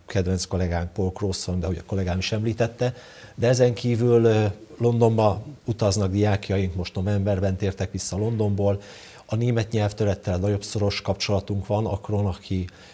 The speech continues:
ö, gimnáziummal gyakorlatilag tavasztal és ősszel is van cserekapcsolatunk, illetve sportkapcsolatunk is.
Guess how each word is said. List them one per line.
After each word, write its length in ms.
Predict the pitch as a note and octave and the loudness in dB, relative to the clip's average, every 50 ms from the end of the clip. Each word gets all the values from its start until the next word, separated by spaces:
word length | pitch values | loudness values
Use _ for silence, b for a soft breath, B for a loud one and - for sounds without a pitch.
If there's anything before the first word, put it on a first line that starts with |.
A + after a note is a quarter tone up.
| B B | B B
ö, 200 | - G2 F#2+ F2+ | -4 -2 0 0
gimnáziummal 960 | G2 F#2 G#2 G2+ G#2 G2 F#2+ F#2+ F2+ F2 G2 G2 F#2+ F#2 F2+ F2+ F2+ E2+ E2+ | 2 2 2 2 4 4 4 2 2 2 0 0 2 2 2 2 2 2 0
gyakorlatilag 840 | F2 - G#2+ G#2 - - G#2+ F#2+ F#2 F2+ - - F#2+ F2+ F2+ E2+ - - | 0 0 -2 -2 0 -2 -2 0 0 -2 -2 -2 -4 -2 -2 -4 -6 -2
tavasztal 460 | - G#2 F#2 G2 F#2 - - G2 F2+ | -2 0 0 0 0 -2 -4 -2 -2
és 160 | F2+ - - | -2 -2 -4
ősszel 300 | G2 F#2 - - - F#2+ | -4 -4 -4 -4 -6 -6
is 140 | F2+ F2 - | -6 -4 -4
van 160 | - F2+ F2 | -4 -4 -4
cserekapcsolatunk, 880 | - - G#2 G#2+ G#2 - F#2+ - - - G2+ F#2 - - G2 F#2+ F#2+ - | -2 -2 -2 -2 0 -2 -4 -4 -2 -2 -2 -4 -2 -4 -6 -6 -4 -4
illetve 300 | F#2 F2 E2+ - F2 E2+ | -4 -4 -4 -6 -8 -8
sportkapcsolatunk 960 | - - - A2 G#2+ G#2 G#2 G2+ G2 G2+ - G#2+ G2+ F#2 - - G#2+ G#2 - | -8 -8 -4 -4 -4 -4 -2 -4 -4 -4 -4 -4 -4 -4 -4 -4 -6 -4 -4
is. 140 | A2 G#2+ - | -4 -6 -6